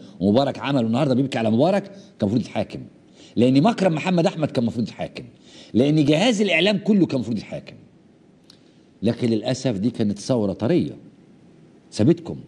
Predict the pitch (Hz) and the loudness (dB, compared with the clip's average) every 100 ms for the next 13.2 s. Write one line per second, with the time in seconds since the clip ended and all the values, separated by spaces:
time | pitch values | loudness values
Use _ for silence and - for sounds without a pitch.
0 | - - - 101 95 101 117 - 85 - | -18 -10 -4 -2 -2 -2 -4 -6 -8 -10
1 | - - - _ _ _ - - - 151 | -20 -20 -20 _ _ _ -20 -20 -4 0
2 | 170 127 113 - 156 - 90 87 95 - | 2 2 -2 -2 -2 0 -2 0 -2 -4
3 | - 82 76 65 58 - - - - - | -10 -8 -6 -8 -14 -20 -12 -10 -2 0
4 | 78 65 - - - - 117 - 208 - | 0 -4 -16 -20 -20 -4 -4 2 2 4
5 | 175 196 - 113 92 - 120 95 - 120 | 2 0 0 -2 0 -2 -2 -4 -6 -2
6 | 98 - 107 - 147 151 156 - - 135 | -2 -2 -4 2 2 2 -2 -18 -2 2
7 | 147 170 - 131 117 123 135 120 110 185 | 4 2 -2 -2 0 0 0 2 4 2
8 | - 127 110 123 120 139 151 - - - | 0 -6 -6 -2 0 2 0 -2 -8 0
9 | 113 - 135 101 - 92 73 78 62 50 | 0 2 0 0 0 -2 -2 -8 -12 -16
10 | - - - - - - 208 240 139 127 | -20 -20 -20 -20 -20 -4 0 2 2 0
11 | 175 135 - 120 - 87 80 69 - _ | -2 -4 -4 -4 -4 -8 -10 -12 -20 _
12 | _ _ - _ _ 160 180 147 117 98 | _ _ -20 _ _ -2 -2 -2 -2 -2
13 | 71 | -4